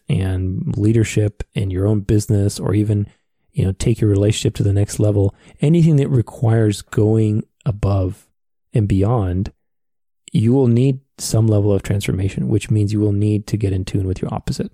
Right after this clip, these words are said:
period. So that's what it's all about. So allow yourself to explore that opposite without chastising yourself for what, how little you know about it,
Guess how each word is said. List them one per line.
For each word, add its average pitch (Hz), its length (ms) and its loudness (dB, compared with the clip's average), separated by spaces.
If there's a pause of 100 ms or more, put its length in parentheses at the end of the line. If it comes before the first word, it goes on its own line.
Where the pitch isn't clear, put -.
(120)
period. - 320 -4 (380)
So 98 500 -2 (320)
that's - 180 -2
what 151 80 2
it's 135 80 0
all 143 120 2
about. - 440 -2
So 120 160 0
allow 123 380 2
yourself 123 680 0 (360)
to 117 100 0
explore 190 480 0
that 107 160 2
opposite 98 540 -2 (100)
without 135 300 2
chastising 107 580 0
yourself 101 400 -2
for 98 220 -4
what, 101 220 -2 (120)
how - 200 -4
little 104 320 2
you 98 140 2
know 95 220 0
about 95 280 0
it, 98 140 -2